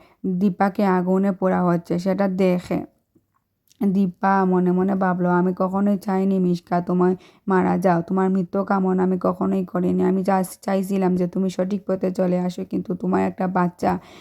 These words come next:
সে অসহায় হয়ে গেল, এই অল্প বয়সে তুমি মারা গেলে, তোমার বাচ্চাটাও মা হারা হয়ে গেল।" তখন দীপা বলছে, "হায় রে বীর,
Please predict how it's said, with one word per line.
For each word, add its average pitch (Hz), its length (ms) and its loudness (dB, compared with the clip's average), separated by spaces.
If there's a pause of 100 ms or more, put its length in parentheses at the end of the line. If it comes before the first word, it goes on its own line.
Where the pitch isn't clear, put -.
(540)
সে - 160 0
অসহায় 202 640 2
হয়ে 185 260 -2
গেল, 180 240 -2
এই 180 220 -2
অল্প 196 280 -2 (120)
বয়সে 185 360 -2
তুমি 185 240 -2
মারা 185 320 0
গেলে, 180 240 -2 (280)
তোমার 196 280 0
বাচ্চাটাও 185 600 0
মা 185 220 2
হারা 185 240 -2
হয়ে 185 260 0
গেল।" 175 180 -2 (440)
তখন 196 220 0 (100)
দীপা 190 300 2
বলছে, 185 380 0
"হায় 190 280 0
রে 190 100 2
বীর, 180 300 0